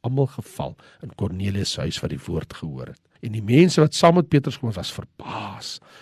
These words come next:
dat die gawe van die Heilige Gees ook op die heidene uitgestort is. Hulle het gehoor hoe hulle in tale spreek en God groot maak. Toe begin Petrus spreek, "Niemand kan tog die water weer, dat hierdie mense,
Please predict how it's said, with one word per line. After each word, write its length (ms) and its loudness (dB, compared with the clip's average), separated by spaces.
dat 100 -6
die 80 -2
gawe 520 6
van 160 -4
die 60 -6
Heilige 280 -6
Gees 160 -6
ook 140 -10
op 80 -14
die 80 -8
heidene 400 -12
uitgestort 580 -14
is. 120 -14
Hulle 100 -10
het 100 -6
gehoor 280 4
hoe 60 4
hulle 140 -4
in 60 -16
tale 400 2
spreek 460 -12
en 120 -8
God 340 0
groot 560 -6
maak. 200 -12
Toe 200 10
begin 280 2
Petrus 500 0
spreek, 280 -6
"Niemand 460 4
kan 180 0
tog 200 -2
die 180 -2
water 500 -2
weer, 220 -12
dat 120 -14
hierdie 280 10
mense, 480 2